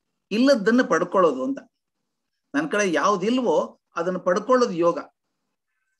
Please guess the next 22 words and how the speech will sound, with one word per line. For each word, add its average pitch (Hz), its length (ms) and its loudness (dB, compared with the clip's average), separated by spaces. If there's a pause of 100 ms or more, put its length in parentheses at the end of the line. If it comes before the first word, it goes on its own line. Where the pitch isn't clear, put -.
(280)
ಕ್ಷೇಮ 277 400 0
ಅಂದ್ರೆ 180 320 0
ಪಡ್ಕೊಂಡದ್ದನ್ನ 220 680 0
ಉಳಿಸ್ಕೊಳ್ಳೋದು. 180 500 -2 (720)
ಎಷ್ಟು 139 140 -14
ಚೆನ್ನಾಗಿದೆ 170 380 -8
ನೋಡಿ 120 240 -6
ಅದು. - 200 -16 (540)
ಯೋಗಕ್ಷೇಮ, 202 540 0 (100)
ಏ, 180 140 -2
ಚೆನ್ನಾಗಿ 185 420 -2
ಕೇಳೋದು 196 280 -4
ಹಾಗೆ 190 180 0
ನಾವು, 156 300 -6
"ಯೋಗಕ್ಷೇಮ 185 440 -4
ಎಲ್ಲ 185 140 0
ಚೆನ್ನಾಗಿದ್ಯಾ?" 190 640 -4 (100)
ಅಂತ 185 160 -8
ಕೇಳ್ತೀವಿ. 151 440 -8 (200)
ಅಂದ್ರೇನು? 196 600 -4 (200)
ಬರೋದೆಲ್ಲ 190 460 2
ಬಂದಾಯ್ತಾ, 175 680 -4